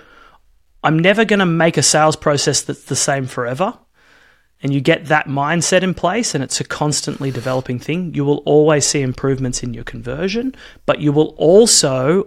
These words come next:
always continue to adapt to your customers, right? Because the way they buy changes, the way the market is responding to different uh, challenges, their understanding and their education around problems and solutions changes. And so if you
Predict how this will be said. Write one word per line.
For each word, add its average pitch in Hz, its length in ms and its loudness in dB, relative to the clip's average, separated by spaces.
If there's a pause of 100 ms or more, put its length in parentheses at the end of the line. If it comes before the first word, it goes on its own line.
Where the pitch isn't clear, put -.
always 147 560 4
continue 131 520 -2
to 127 180 -6
adapt 120 540 -8
to - 100 -4
your 120 140 -6
customers, 196 720 -4 (880)
right? 165 320 0
Because 135 380 0
the 131 80 0 (140)
way 151 220 2
they 156 200 2
buy 151 360 0
changes, 170 640 -4
the 123 100 -6
way 131 220 -2
the 143 80 -4
market 147 380 -2
is 147 200 -4
responding 156 640 0
to 139 160 2
different 147 500 -2 (460)
uh, 120 140 -4
challenges, 170 500 0
their 131 240 -4
understanding 147 720 -2
and 139 80 0
their 127 140 -2
education 139 580 -4
around 156 280 -2
problems 156 400 0
and 156 100 -2
solutions 156 580 -2
changes. 170 600 -2 (420)
And 131 100 -2
so 135 220 2
if 135 160 -4
you 160 300 0